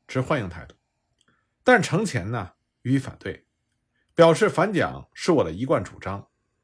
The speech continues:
不能因为私人关系和个人利害而有所变更。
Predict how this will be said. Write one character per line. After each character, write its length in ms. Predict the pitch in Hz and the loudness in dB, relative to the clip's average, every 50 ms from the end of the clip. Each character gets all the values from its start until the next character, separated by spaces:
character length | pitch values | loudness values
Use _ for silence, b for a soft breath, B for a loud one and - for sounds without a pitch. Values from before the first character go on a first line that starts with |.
| _ _ _ | _ _ _
不 80 | - 226 | 2 4
能 140 | 226 233 240 | 4 4 4
因 120 | 240 226 | 4 4
为 120 | 208 208 | 2 2
私 180 | - - - 233 | 2 2 0 0
人 140 | 214 214 208 | 0 0 0
关 240 | 214 214 220 208 180 | 0 0 0 -2 -4
系 300 | - - 80 - - _ _ _ | -6 -8 -12 -14 -16 _ _ _
和 260 | _ - - 156 160 | _ 0 0 0 2
个 160 | - 220 202 | 4 4 4
人 160 | 160 165 196 | 4 2 0
利 140 | 240 202 117 | -2 -2 -4
害 320 | 92 - - - - - _ _ _ _ _ | -4 -6 -10 -12 -14 -18 _ _ _ _ _
而 120 | 120 135 151 | 2 4 4
有 140 | 151 160 | 4 2
所 140 | 156 - 82 | 2 -4 -8
变 200 | - 110 101 85 | -8 -8 -8 -8
更。 240 | 76 87 98 - | -8 -10 -12 -12